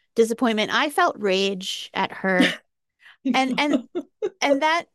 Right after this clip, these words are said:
Speaker 1: and that dovetails perfectly into the, the things that we disliked specifically, that, you know,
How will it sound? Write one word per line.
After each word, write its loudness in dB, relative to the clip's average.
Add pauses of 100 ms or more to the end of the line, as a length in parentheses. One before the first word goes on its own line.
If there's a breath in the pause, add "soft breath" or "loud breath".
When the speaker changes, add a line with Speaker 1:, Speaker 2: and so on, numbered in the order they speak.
(120)
Speaker 1:
and 0
that 0
dovetails 0
perfectly 0
into 0
the, -2 (640)
the 4
things -2
that 0
we -4
disliked -6 (260)
specifically, -6
that, -2 (240)
you -2
know, -4